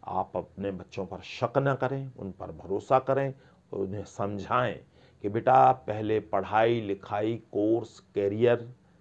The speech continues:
पर फोकस करो, जॉब में सेटल हो जाओ, कुछ बन जाओ, फिर इन सब के लिए सोचो। युवाओं में आए परिवर्तनों को माँ बाप पहचानें, उनकी आदतों में परिवर्तनों को पहचानें,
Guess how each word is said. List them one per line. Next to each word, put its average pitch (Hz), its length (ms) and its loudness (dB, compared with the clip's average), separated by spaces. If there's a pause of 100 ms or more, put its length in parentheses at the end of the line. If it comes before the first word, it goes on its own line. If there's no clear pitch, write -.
(600)
पर 98 100 -2
फोकस 117 560 -2
करो, 123 380 4 (880)
जॉब 110 300 2
में 101 220 -6
सेटल 110 440 4
हो 127 180 8
जाओ, 127 320 4
कुछ - 260 0
बन 131 400 4
जाओ, 185 400 8 (260)
फिर - 420 2 (440)
इन 139 120 2
सब 120 220 -12 (120)
के - 60 -16
लिए 69 220 -14
सोचो। - 360 -20 (1900)
युवाओं 117 440 4
में 113 160 -2
आए 104 260 0
परिवर्तनों 104 640 -2
को 123 160 2
माँ 117 200 2
बाप 123 240 4
पहचानें, 113 540 -6
उनकी 95 480 -10
आदतों 92 520 -4
में 123 200 -2
परिवर्तनों 117 600 -2
को 123 120 -2
पहचानें, 113 680 -10